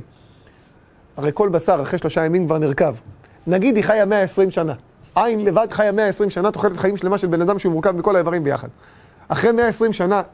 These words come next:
אפשר שת-, שתיווצר במקרה,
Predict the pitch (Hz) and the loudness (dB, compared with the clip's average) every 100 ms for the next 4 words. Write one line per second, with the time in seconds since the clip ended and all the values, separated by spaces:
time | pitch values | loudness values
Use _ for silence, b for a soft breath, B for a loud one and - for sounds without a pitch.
0 | - 156 - 214 190 139 B B B - | -10 -8 0 0 0 -6 B B B -2
1 | 190 190 175 - 180 - - - 165 170 | -2 -2 -6 0 0 -2 -14 -6 -2 0
2 | 226 220 180 220 226 220 240 | 0 0 2 2 0 0 0